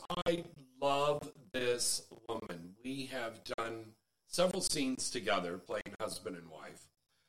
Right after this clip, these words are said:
Um, she's always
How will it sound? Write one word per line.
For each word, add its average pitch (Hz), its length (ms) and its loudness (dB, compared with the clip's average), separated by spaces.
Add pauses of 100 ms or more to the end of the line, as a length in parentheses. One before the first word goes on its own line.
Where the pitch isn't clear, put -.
(280)
Um, 92 500 0 (160)
she's - 320 -2 (380)
always 127 560 2